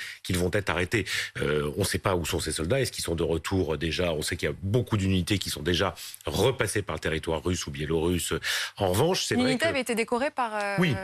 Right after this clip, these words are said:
Speaker 2: Vladimir
Speaker 1: En revanche,
Speaker 2: Poutine.
Speaker 1: ce qui est vrai, c'est qu'on a connu dans les dernières années des enquêtes internationales, des enquêtes de justice internationale sur des massacres, que ce soit en Yougoslavie par exemple, et qui ont mis des années, des années et des années à aboutir, qui ont abouti parfois.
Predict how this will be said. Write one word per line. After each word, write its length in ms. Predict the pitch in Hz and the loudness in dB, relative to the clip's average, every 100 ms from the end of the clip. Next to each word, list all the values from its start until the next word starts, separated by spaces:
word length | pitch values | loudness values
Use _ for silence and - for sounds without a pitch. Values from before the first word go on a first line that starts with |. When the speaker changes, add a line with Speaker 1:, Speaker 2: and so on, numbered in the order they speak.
| 190 185 | -6 -10
Speaker 2:
Vladimir 300 | 190 214 220 - | -4 -4 -2 0
Speaker 1:
En 60 | |
revanche, 220 | 147 208 | 2 0
Speaker 2:
Poutine. 20 | - | 0
Speaker 1:
ce 40 | |
qui 60 | 156 | 0
est 60 | |
vrai, 180 | 131 160 | 0 0
c'est 140 | 151 | 0
qu'on 160 | - 117 | -2 0
a 80 | 110 | 0
connu 260 | 127 131 | 0 2
dans 80 | 123 | 2
les 140 | 104 95 | 0 0
dernières 380 | 101 104 101 | 0 0 0
années 200 | 104 107 | 0 0
des 160 | 104 92 | 0 -2
enquêtes 260 | 92 107 98 | -2 -4 -4
internationales, 540 | 85 92 90 98 98 | -4 -2 -2 0 -2
des 100 | 87 | -2
enquêtes 200 | 87 80 | -4 -4
de 80 | 82 | -2
justice 360 | 95 101 104 | -2 -2 -2
internationale 600 | 98 87 85 76 80 92 | -2 0 -2 -2 0 0
sur 140 | 90 82 | 0 -2
des 80 | 80 | -2
massacres, 500 | 73 - 85 85 80 | -2 -2 -2 -2 -6
que 80 | 71 | -8
ce 160 | - | -10
soit 140 | - 80 | -4 -4
en 60 | |
Yougoslavie 480 | 78 73 73 80 73 | -4 -4 -4 -4 -4
par 180 | 82 71 | -6 -4
exemple, 340 | 73 71 85 | -2 -2 -2
et 20 | 85 | -4
qui 160 | - | -4
ont 40 | 92 | -4
mis 120 | 117 | -2
des 240 | 123 127 | 0 2
années, 240 | 135 127 120 | 4 2 2
des 180 | 110 | 2
années 200 | 104 98 | 2 2
et 20 | 92 | 2
des 180 | 90 | 0
années 160 | 90 90 | 0 0
à 60 | 80 | 0
aboutir, 340 | 101 - 98 | 0 0 -2
qui 140 | - | -2
ont 80 | 82 | -4
abouti 380 | 78 69 73 202 | -4 -6 -2 -2
parfois. 400 | - - - 180 | 0 -4 -2 -2